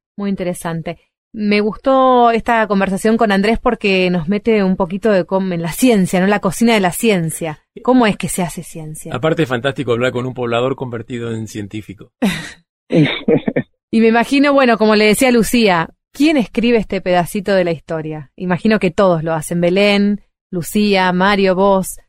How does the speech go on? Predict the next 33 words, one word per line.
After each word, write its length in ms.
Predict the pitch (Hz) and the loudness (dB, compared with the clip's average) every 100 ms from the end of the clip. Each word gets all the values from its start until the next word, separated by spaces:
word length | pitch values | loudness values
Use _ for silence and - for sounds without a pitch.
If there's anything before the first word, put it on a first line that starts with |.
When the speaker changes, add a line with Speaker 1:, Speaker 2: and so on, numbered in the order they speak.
| _ 190 | _ -12
Speaker 1:
Es 140 | - | -10
un 80 | 196 | -2
conjunto 460 | 208 190 262 262 | -2 2 2 4
de 120 | 240 220 | 4 2
gente 340 | 240 240 233 | 2 2 0
que 220 | 202 196 - _ _ | 0 -2 -4 _ _
deja 360 | 226 302 294 262 | -2 0 2 0
registros 880 | 220 277 269 - 269 277 320 - _ _ _ | 0 0 -2 0 0 2 0 -8 _ _ _
de, 560 | 196 202 196 185 185 180 | -2 2 4 4 2 2
bueno, 240 | 262 214 185 | 2 2 2
de 80 | |
estas 240 | 190 - 208 | 0 0 2
respuestas 540 | 220 - 311 262 262 | 0 0 -2 0 -2
que 80 | - | 0
van 120 | 214 220 | 2 2
encontrando 720 | 220 214 214 247 247 247 269 _ _ | 2 2 2 4 4 4 0 _ _
y 160 | 214 247 | 0 0
eso 240 | - 247 | 2 2
es, 440 | 214 220 247 - - | 4 4 2 -4 -2
bueno, 280 | 214 185 170 | 0 0 0
cómo 300 | 233 226 226 | 2 4 2
va, 440 | 185 196 208 226 - | 0 0 2 0 -2
eh, 240 | 180 165 | -4 -4
transitando 720 | - 208 202 220 185 247 240 | 0 2 4 2 2 4 4
y 40 | |
caminando 440 | 214 190 185 190 185 | 2 2 2 2 2
la 120 | 175 | 0
ciencia 520 | - 196 190 135 196 | 0 2 2 2 0
Speaker 2:
Ujú. 80 | 190 | 2
Speaker 1:
en 80 | 170 | 0
el 120 | 160 | -2
tiempo, 320 | 160 147 156 | -4 -6 -4
¿no? 200 | 165 254 | 0 -2